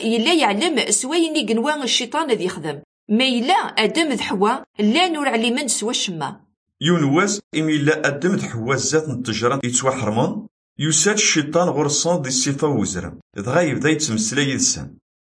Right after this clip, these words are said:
Speaker 2: Tiri qedsen qqarent-d di laṣel n ddunit ixf wis tlata taṣeddart yiwen, yella wezrem d aḥili ugar akka ɣer ssiwan tezgi i d-yexleq Yillu Ameɣlal. Yenna i tmeṭṭut, "S tidet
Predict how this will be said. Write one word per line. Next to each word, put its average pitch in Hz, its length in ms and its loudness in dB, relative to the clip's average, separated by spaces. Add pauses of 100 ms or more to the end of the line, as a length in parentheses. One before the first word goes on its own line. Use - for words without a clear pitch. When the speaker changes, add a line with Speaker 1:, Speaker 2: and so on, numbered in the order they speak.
(180)
Speaker 2:
Tiri 147 240 2
qedsen 190 440 0
qqarent-d 160 520 0
di 143 80 0
laṣel 139 360 0
n 123 120 2
ddunit 143 400 2
ixf - 160 -10
wis 135 200 -4
tlata 131 280 0
taṣeddart 127 560 -2
yiwen, 175 320 0 (400)
yella 147 320 0
wezrem 151 460 2
d - 20 -2
aḥili 156 400 2
ugar 147 400 2
akka - 160 0
ɣer 131 160 0
ssiwan 143 480 0
tezgi 113 340 0 (140)
i 143 80 -4
d-yexleq 120 480 -2
Yillu 131 240 2
Ameɣlal. 92 480 -2 (400)
Yenna 131 380 2
i - 20 4
tmeṭṭut, 110 460 -2 (420)
"S - 160 -2
tidet 185 320 2